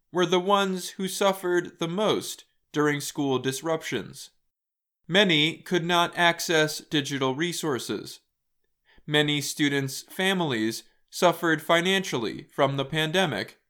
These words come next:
which likely affected their schooling.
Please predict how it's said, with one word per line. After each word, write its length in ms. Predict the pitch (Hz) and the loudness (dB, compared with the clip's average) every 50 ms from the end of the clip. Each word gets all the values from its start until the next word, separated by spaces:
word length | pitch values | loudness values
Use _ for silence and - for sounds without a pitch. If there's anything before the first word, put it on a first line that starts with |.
| _ _ _ _ _ - | _ _ _ _ _ -2
which 260 | 156 160 156 160 - | -2 -2 -2 -2 -2
likely 480 | 165 180 185 180 185 185 175 180 175 - | 4 4 4 4 4 0 2 2 2 2
affected 800 | - 160 160 - 170 165 - - - - 101 90 87 87 - _ | 0 -4 -2 0 0 0 0 0 -4 -2 -2 -2 -2 -4 -8 _
their 160 | - 139 143 | 0 0 0
schooling. 600 | 139 - - - 190 175 160 139 110 87 - 67 | 0 -2 -6 -6 -4 -2 -2 -2 -4 -6 -8 -14